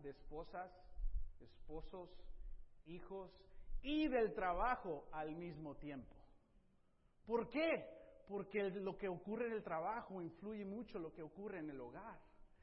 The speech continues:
Y lo que ocurre en el hogar influye mucho en tu actitud en el trabajo. Ambas tienen que ver, las tenemos que ver como es,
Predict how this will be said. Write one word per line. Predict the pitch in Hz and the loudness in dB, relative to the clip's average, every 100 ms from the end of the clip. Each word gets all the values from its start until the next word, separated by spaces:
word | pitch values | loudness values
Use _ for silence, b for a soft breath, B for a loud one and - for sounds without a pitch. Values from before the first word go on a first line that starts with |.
| b | b
Y | 214 | 4
lo | 226 240 | 4 6
que | |
ocurre | 233 - 254 262 | 4 4 2 2
en | |
el | 254 226 | 4 4
hogar | 196 208 240 | 4 4 2
influye | 220 190 220 226 | 0 -2 -2 -2
mucho | 214 240 240 208 | 0 -2 -2 -4
en | 170 | -2
tu | 180 | -2
actitud | 170 185 165 214 226 190 143 143 - B B B - | -4 -6 -8 -6 -2 -2 0 2 2 B B B -6
en | 156 | -4
el | 147 135 | -4 -6
trabajo. | 131 127 135 180 - 127 113 b b b - - | -6 -6 -4 -4 -6 -14 -14 b b b -20 -14
Ambas | 202 220 180 151 - | -8 -6 -4 -6 -6
tienen | - 151 151 | -6 -2 -2
que | 151 156 | -2 -4
ver, | 151 175 170 170 | -2 -2 -4 -6
las | 151 151 | -6 -4
tenemos | 147 156 156 | -6 -6 -6
que | 170 | -6
ver | 151 165 165 156 | -4 -2 -2 -4
como | 151 143 127 B B - - | -10 -10 -10 B B -20 -10
es, | 156 | -8